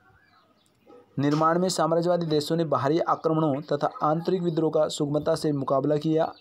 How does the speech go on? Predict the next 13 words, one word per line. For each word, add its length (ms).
इसका 240
कारण 240
यह 180
था 160
कि 280
फौजों 280
को 140
एक 240
स्थान 260
से 120
दूसरे 320
स्थान 260
तक 160